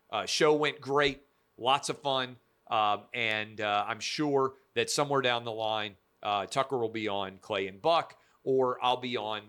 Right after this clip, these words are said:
whatever shows Tucker has. So, uh, I, I think that he has got a real career in front of him. And that's the way that I would analyze this in general. Don Lemon lost his job.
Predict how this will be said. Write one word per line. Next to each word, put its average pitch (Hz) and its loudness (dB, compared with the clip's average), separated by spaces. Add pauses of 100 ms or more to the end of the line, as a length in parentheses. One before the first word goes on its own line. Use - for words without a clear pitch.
whatever 101 -4
shows 104 -2
Tucker 90 -6
has. 73 -8
So, 95 -4
uh, 92 -6 (100)
I, 117 0
I 135 0
think 131 -10
that 107 -8
he 117 -8
has 104 -4
got 95 -2 (220)
a 131 -4
real 120 0
career 101 -8
in 90 -16
front 110 -8
of 73 -16
him. - -20 (460)
And 147 -2
that's 185 0
the 196 8
way 165 6
that 135 2
I 127 4
would 135 0
analyze 120 0
this 123 -4
in 107 -10
general. 131 -6 (920)
Don 180 4
Lemon 156 2
lost 120 2
his 95 -8
job. 92 -4